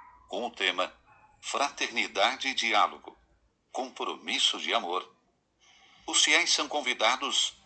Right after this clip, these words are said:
a sentar-se a escutar o outro e, assim,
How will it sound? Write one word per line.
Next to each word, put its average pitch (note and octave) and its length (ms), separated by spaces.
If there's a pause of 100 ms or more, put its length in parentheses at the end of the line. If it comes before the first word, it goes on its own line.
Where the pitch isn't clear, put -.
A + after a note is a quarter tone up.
(220)
a F#2+ 80
sentar-se C3+ 840
a C#3+ 60
escutar A#2+ 640
o A#2 80
outro - 440 (680)
e, A#2 100
assim, - 420